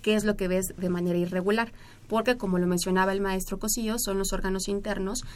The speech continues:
en donde sí tienen una cuestión de sanciones para los ministerios públicos,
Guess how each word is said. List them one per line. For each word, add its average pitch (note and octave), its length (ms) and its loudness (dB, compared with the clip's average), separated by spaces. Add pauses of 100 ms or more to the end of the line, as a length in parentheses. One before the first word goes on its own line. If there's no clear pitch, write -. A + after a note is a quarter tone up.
(140)
en F#3 100 -2
donde F3+ 200 2
sí A3 140 -2
tienen G#3+ 340 2
una F#3+ 220 0
cuestión F#3 400 -2
de F3 80 0
sanciones F3+ 500 0
para E3+ 180 -2
los F3 160 -2
ministerios F#3+ 460 -2
públicos, A#3+ 560 -6